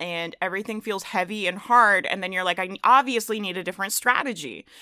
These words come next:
And then you reach for a different strategy. And you will do this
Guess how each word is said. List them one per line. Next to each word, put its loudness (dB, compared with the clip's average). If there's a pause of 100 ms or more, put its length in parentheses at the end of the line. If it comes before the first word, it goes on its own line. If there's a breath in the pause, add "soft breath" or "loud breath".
(160 loud breath)
And -4
then -4
you -8
reach -8
for -2
a -2
different -4
strategy. 0 (240 loud breath)
And -6
you -4
will -4
do -4
this -2